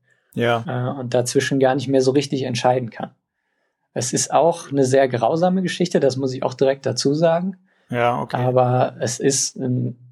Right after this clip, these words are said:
Speaker 2: unvergleichliches Leseerlebnis. Also wirklich toll.
Speaker 1: Ja,
Speaker 2: Ja, und
Speaker 1: danke
Speaker 2: ich
Speaker 1: für den
Speaker 2: bin
Speaker 1: Tipp.
Speaker 2: sowieso dafür, dass, dass man mehr versucht, ähm,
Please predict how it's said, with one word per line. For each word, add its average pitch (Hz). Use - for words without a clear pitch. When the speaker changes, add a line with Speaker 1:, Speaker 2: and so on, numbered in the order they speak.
Speaker 2:
unvergleichliches 131
Leseerlebnis. 120
Also 117
wirklich 143
toll. 117
Speaker 1:
Ja, -
Speaker 2:
Ja, 135
und 135
Speaker 1:
danke -
Speaker 2:
ich -
Speaker 1:
für 147
den 135
Speaker 2:
bin 160
Speaker 1:
Tipp. 170
Speaker 2:
sowieso 147
dafür, 131
dass, 120
dass 120
man 117
mehr 120
versucht, 123
ähm, 113